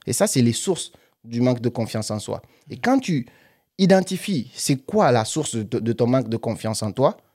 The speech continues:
après, tu vas essayer de te construire une nouvelle personnalité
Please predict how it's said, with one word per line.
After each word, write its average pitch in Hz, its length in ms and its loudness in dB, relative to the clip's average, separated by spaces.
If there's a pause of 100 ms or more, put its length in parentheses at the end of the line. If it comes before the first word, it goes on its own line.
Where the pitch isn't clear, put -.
(380)
après, - 400 0
tu 151 160 -2
vas 180 120 6
essayer 175 220 2
de 151 80 4
te 139 140 -2
construire 170 600 2
une 123 140 4
nouvelle 165 320 6
personnalité 127 720 -2